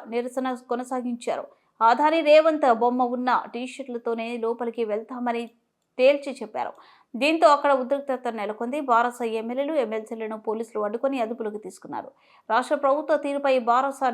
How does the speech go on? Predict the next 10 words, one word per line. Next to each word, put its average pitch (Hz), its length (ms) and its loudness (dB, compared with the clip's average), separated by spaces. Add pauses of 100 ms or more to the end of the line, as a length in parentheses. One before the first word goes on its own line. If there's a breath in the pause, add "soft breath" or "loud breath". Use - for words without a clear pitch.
నిర్వా-, 226 300 -4 (100)
కార్యనిర్వాహక 226 640 -4 (160)
అధ్యక్షుడు 240 380 -8 (120)
కేటీఆర్, 233 420 -2 (400 soft breath)
మాజీ 269 300 4
మంత్రి 311 180 0 (100)
హరీష్ 269 260 2
రావు 247 200 8
ఆగ్రహం 247 240 -6
వ్యక్తం 214 220 -12